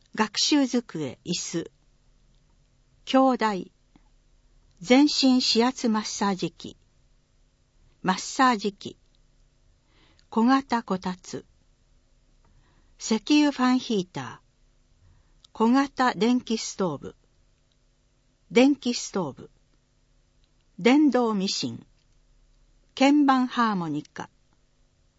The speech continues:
兜飾り、ひな人形、親王飾り、ケース入り、自転車、二十四インチ、子供用自転車、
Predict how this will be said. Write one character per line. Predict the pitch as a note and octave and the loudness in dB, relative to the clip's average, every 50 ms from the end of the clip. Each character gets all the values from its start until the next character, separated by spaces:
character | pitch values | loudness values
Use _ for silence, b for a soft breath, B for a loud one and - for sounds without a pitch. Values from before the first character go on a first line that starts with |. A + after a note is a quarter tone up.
| _ _ _ _ _ _ _ _ | _ _ _ _ _ _ _ _
兜 | - - G3+ G3+ C4 C4+ - - C4+ - | -2 0 0 2 0 -2 -2 -2 -4 -2
飾 | - A3+ G#3 - E3 C#3 | -2 -4 -4 -4 -6 -10
り、 | C#3 - - _ _ _ _ _ _ _ _ _ _ _ _ _ _ _ _ _ _ _ _ _ _ _ _ | -10 -14 -18 _ _ _ _ _ _ _ _ _ _ _ _ _ _ _ _ _ _ _ _ _ _ _ _
ひ | - - - A3+ | -8 -2 2 2
な | A#3+ C4 C#4 | 4 4 4
人 | C#4+ D4+ D4+ D4 C#4+ B3+ G3+ | 4 6 6 6 4 2 0
形、 | F3 D#3 D3 C#3 C3+ | -2 -4 -4 -6 -4
親 | - - - A#3+ A#3+ A#3+ A#3 A3+ A3+ A3 | -4 0 2 4 4 4 4 4 2 0
王 | A3 | -2
飾 | G#3+ - G3 F#3 - - | -2 -2 -4 -4 -4 -10
り、 | - - - _ _ _ _ _ _ _ _ _ _ _ _ _ _ _ _ _ _ | -14 -16 -20 _ _ _ _ _ _ _ _ _ _ _ _ _ _ _ _ _ _
ケ | - - A3 A3 | -4 -2 -2 -2
ー | |
ス | G#3+ - - - | -2 -4 -2 -2
入 | F#3 E3+ E3 | -2 -2 -4
り、 | - - - _ _ _ _ _ _ _ _ _ _ _ _ _ _ _ _ _ _ _ _ _ _ _ _ _ _ - | -8 -12 -14 _ _ _ _ _ _ _ _ _ _ _ _ _ _ _ _ _ _ _ _ _ _ _ _ _ _ -8
自 | F3+ E3+ G#3+ | -2 0 0
転 | G#3 - - B3 B3 A#3+ B3 | 0 0 0 2 2 2 0
車、 | A#3+ - - - G3+ F#3 - - _ _ _ | -2 -4 -6 -6 -6 -6 -8 -10 _ _ _
二 | - A#3 C#4 C#4+ | 4 6 6 6
十 | C4+ A#3+ G3+ E3+ D3+ | 6 4 0 0 0
四 | D3+ F3 F#3+ G3 G3 F#3+ F#3 | 0 -2 0 0 0 -2 -2
イ | F3+ F3+ E3+ | -2 -4 -4
ン | D3 C#3+ _ | -4 -6 _
チ、 | - - - - _ _ _ _ _ _ _ _ _ _ _ _ _ _ _ _ _ _ _ _ _ _ _ - | -12 -14 -14 -14 _ _ _ _ _ _ _ _ _ _ _ _ _ _ _ _ _ _ _ _ _ _ _ -2
子 | - A3+ | 0 2
供 | - C#4 D4 D#4 C#4+ C#4 | 4 6 6 6 6 6
用 | C4 B3 B3 A#3+ | 4 2 2 0
自 | A3 G3 G#3+ | -2 -2 -4
転 | G3+ - G3+ G3 F#3+ | -4 -4 -4 -4 -4
車、 | G3 - - F3+ E3+ - | -4 -6 -6 -8 -8 -8